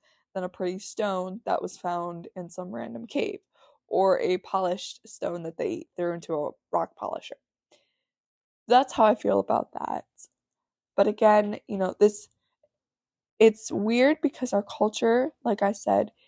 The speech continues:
it has, it's so spiritual, but yet it's, like,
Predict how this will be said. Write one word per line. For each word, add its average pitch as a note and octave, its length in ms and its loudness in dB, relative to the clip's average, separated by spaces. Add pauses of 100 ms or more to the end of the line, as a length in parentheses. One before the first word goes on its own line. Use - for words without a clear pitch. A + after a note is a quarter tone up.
(300)
it G3+ 200 2
has, G3 720 2
it's G3 240 0
so A#3 540 2
spiritual, - 1000 -2 (540)
but G#3+ 160 4
yet G#3 320 6
it's, G3+ 340 4
like, G3 300 4